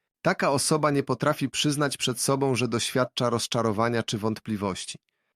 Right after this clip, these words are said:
Zamiast tego szuka zewnętrznych przyczyn. Nowa osoba, która jeszcze niedawno była przedstawiana jako wyjątkowa, nagle przestaje spełniać oczekiwania. Zostaje postawiona w sytuacji, w której cokolwiek zrobi,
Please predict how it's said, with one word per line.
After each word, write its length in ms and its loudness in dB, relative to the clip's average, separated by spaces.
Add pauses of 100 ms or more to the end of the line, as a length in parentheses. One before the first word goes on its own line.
Zamiast 420 2
tego 260 2
szuka 300 0
zewnętrznych 600 0
przyczyn. 460 -2 (440)
Nowa 340 4
osoba, 440 4
która 320 0
jeszcze 340 2
niedawno 520 2
była 280 4
przedstawiana 680 -2
jako 240 0
wyjątkowa, 680 -2 (440)
nagle 400 2
przestaje 580 0
spełniać 540 0
oczekiwania. 720 -4 (460)
Zostaje 520 2
postawiona 500 2
w 80 -4
sytuacji, 600 2
w 80 -10
której 340 0
cokolwiek 600 0
zrobi, 500 0